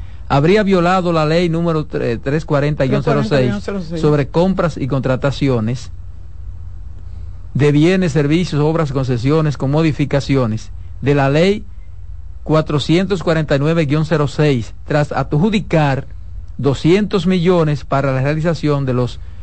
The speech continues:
Speaker 1: décimos Juegos Nacionales Deportivos Escolares Barahona dos mil veintitrés.
Speaker 2: Pero, ¿a quién se lo adjudicó?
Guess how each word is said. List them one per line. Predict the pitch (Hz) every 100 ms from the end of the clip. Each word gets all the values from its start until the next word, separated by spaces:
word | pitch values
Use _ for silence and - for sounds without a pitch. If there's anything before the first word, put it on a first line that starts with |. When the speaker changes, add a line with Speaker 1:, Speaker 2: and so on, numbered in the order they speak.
| - -
Speaker 1:
décimos | 139 147 147 135 123
Juegos | 147 185 175 156
Nacionales | 151 151 156 147 139 131
Deportivos | 135 135 127 131 120 123
Escolares | 131 139 127 120 110 - - - - -
Barahona | 123 120 117 131 135
dos | 123 113
mil | 117 117
veintitrés. | 117 104 92 87 80 - - - - - - -
Speaker 2:
Pero, | 208 196 185 175
¿a | 175
quién | 165 202
se | 180
lo | 226
adjudicó? | 208 214 170 220 233